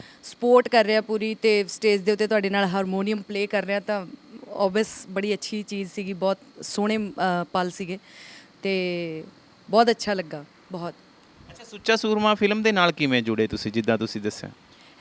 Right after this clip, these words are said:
Speaker 1: Actually ਮੈਂ, ਅ, ਸਰ ਆਪਣੇ, ਅ, ਥੀਏਟਰ ਕੀਤਾ।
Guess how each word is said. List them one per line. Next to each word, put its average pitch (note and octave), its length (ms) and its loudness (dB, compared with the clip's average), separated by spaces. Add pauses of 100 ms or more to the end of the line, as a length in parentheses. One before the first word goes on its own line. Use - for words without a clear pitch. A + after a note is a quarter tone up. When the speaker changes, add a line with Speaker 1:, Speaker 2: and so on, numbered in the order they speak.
Speaker 1:
Actually C#4 300 -2
ਮੈਂ, C#4 380 2
ਅ, G3+ 560 4
ਸਰ B3 200 -4
ਆਪਣੇ, A#3+ 480 -4
ਅ, G3+ 280 0
ਥੀਏਟਰ A3 340 0
ਕੀਤਾ। A3 380 0